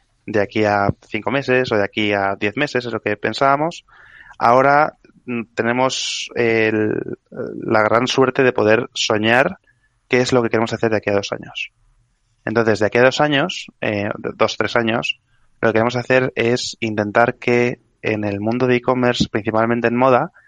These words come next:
los reembolsos instantáneos pasen a ser el estándar. Y realmente estoy convencidísimo de que esto va a ocurrir. El reembolso instantáneo va a ser el estándar. La pregunta y el cómo,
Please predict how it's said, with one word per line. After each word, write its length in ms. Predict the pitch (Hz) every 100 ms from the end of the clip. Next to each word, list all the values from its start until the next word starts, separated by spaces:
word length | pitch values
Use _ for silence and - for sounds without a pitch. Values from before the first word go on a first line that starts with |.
| _ _ _
los 140 | 120
reembolsos 420 | 107 104 113 110 120
instantáneos 640 | 117 120 107 113 117 113
pasen 260 | 117 -
a 60 | 110
ser 160 | - 107
el 80 |
estándar. 460 | 98 - 104 - - _ _ _ _ _ -
Y 100 | 120
realmente 420 | 117 135 165 175
estoy 180 | - 147
convencidísimo 920 | 131 120 104 110 117 151 202 269 359 _ -
de 120 | -
que 60 |
esto 120 | - 127
va 40 |
a 20 |
ocurrir. 260 | 104 104 117 - _ _ -
El 120 | 123
reembolso 320 | 117 120 131
instantáneo 500 | 117 110 160 196 247 -
va 40 | 120
a 40 |
ser 140 | - 113
el 40 |
estándar. 400 | 107 110 - - - _ - -
La 160 | - 117
pregunta 480 | 117 131 160 156 254 - _
y 100 | 117
el 140 | 101
cómo, 440 | - 135 120 233